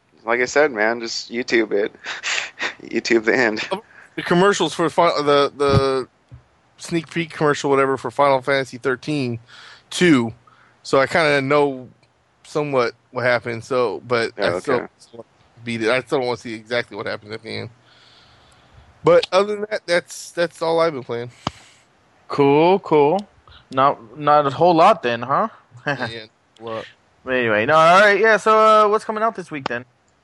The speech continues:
Speaker 2: Coming out for the week of six one to six seven, Test Drive Ferrari Racing Legends for the P C, the P S three,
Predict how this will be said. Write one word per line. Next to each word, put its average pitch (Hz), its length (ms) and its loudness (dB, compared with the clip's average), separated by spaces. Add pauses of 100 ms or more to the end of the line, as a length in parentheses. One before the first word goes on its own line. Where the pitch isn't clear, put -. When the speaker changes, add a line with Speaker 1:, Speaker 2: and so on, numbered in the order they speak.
(520)
Speaker 2:
Coming 180 200 -4
out 185 220 0
for 170 80 -18
the 165 60 -10
week 170 260 -10
of 143 480 -2 (460)
six - 400 -12
one 185 400 -2 (140)
to 127 100 -10
six - 320 -12
seven, 220 480 0 (1300)
Test - 360 -4
Drive 131 600 0 (100)
Ferrari 151 580 0
Racing 147 520 -4
Legends 135 480 -4
for - 140 -12
the 120 80 -12
P 170 240 -12
C, 160 320 -10
the 131 100 -8
P 156 240 -12
S 160 200 -2
three, 160 240 -6